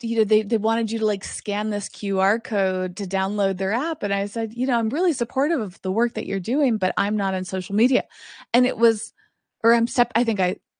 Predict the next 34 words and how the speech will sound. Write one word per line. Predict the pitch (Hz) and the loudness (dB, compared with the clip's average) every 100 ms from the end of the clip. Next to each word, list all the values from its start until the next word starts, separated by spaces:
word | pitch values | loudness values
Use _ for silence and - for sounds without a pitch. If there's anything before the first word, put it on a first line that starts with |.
| _ - | _ -16
said, | - 190 | -4 -2
"I'm, | 185 180 - | -2 -4 -6
I'm | 190 | -4
leaving, | 196 190 180 | -4 -4 -6
trying | - 220 | -2 0
to | 196 | 2
leave | 233 277 | 2 0
social | 202 190 180 | -2 -4 -6
media," | 175 185 | -6 -8
or | |
something | - 214 190 | -4 -2 -2
like | 175 | -4
that. | 180 - - | -4 -4 4
And | 240 | 6
it | 247 | 8
was, | 220 | 6
as | 214 196 | 2 0
soon | 254 | 0
as | 226 | 0
I | |
said | 214 214 196 | 0 0 2
that, | 196 208 196 | 0 0 -2
like, | 185 - - - _ _ _ _ _ _ _ _ _ _ _ _ - | -6 -10 -20 -20 _ _ _ _ _ _ _ _ _ _ _ _ -6
I | 226 | -2
could | - 208 | -2 -4
see | - 247 294 | 0 2 4
it | 302 | 4
in | 277 | 4
their | 277 | 4
face. | 247 247 370 311 - | 2 2 4 2 0
Like, | 208 185 | -2 2
they, | 226 220 _ | 2 2 _
they | 202 240 233 208 - _ _ _ _ _ - | 2 4 4 -2 -10 _ _ _ _ _ 0
either | 254 277 | 2 4